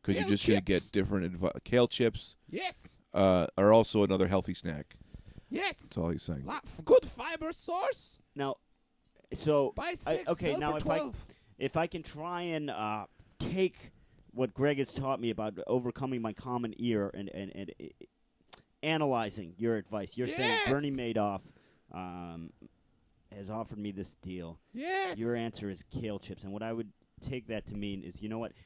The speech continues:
Speaker 3: Ignore the fact that Bernie Madoff is in prison for running the greatest Ponzi scheme of our times. Go ahead and th-, focus on the healthy. Focus on the kale chips.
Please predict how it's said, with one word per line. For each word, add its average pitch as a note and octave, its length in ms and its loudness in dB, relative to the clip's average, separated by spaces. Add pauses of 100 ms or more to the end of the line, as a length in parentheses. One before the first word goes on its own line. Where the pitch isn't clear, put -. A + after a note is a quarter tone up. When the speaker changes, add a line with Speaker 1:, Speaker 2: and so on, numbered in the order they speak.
(140)
Speaker 3:
Ignore D3 680 -2
the A#2+ 120 -8
fact A2+ 420 -8
that G2 160 -10
Bernie G#2 240 -4
Madoff G2 400 -6
is F#2+ 160 -10
in F#2+ 120 -10
prison F#2 500 -8
for F#2 280 -6
running F#2+ 320 -8
the F2+ 80 -10
greatest F#2+ 360 -8
Ponzi F2+ 380 -10
scheme F2+ 280 -10
of D#2 120 -14
our D#2+ 120 -8
times. D#2+ 480 -14 (420)
Go B2 120 0
ahead B2+ 400 -4
and G2 180 -12 (360)
th-, G2+ 100 -20
focus C3 420 -4
on A#2 80 -4
the G#2 80 -4
healthy. G#2 460 -4
Focus A#2+ 320 -6
on A2 120 -6
the G2 80 -6
kale C#3+ 320 -2
chips. - 420 -6